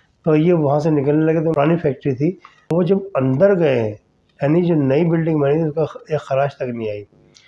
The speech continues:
और जो पुरानी थी मजबूत building थी, अंदर उसकी दीवारें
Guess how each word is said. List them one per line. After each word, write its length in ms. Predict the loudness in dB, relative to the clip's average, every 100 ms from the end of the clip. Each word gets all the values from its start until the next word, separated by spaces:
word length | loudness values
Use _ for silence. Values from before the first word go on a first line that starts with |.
| _ _ _ _
और 120 | -6
जो 120 | -6
पुरानी 380 | -6 -2 0 0
थी 120 | 0 -2
मजबूत 440 | 0 -2 -4 -6
building 340 | -4 -4 -4 -6
थी, 240 | -6 -6 -8 _ _ _ _
अंदर 240 | -4 -2 -2
उसकी 200 | -4 -6
दीवारें 380 | -4 -2 -2